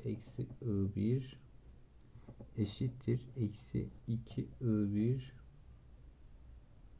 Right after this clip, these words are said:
Buradan I iki eşittir eksi I bir arkadaşlar. Süper göz için Kirchhoff gerilimi ile arkadaşlar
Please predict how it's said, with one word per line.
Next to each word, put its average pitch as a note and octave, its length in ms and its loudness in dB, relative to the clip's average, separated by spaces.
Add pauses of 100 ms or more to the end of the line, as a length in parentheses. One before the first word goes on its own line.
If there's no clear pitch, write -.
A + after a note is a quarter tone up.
(1500)
Buradan A2 720 10 (2000)
I A2 220 8
iki G#2+ 500 2 (720)
eşittir - 640 -2
eksi - 480 -2 (240)
I G#2+ 260 6
bir G2+ 180 4
arkadaşlar. G2+ 840 0 (2750)
Süper D3 300 8
göz C3 340 8
için C3+ 220 4
Kirchhoff C3+ 440 4
gerilimi A2+ 540 10
ile A2 240 10
arkadaşlar G#2 680 4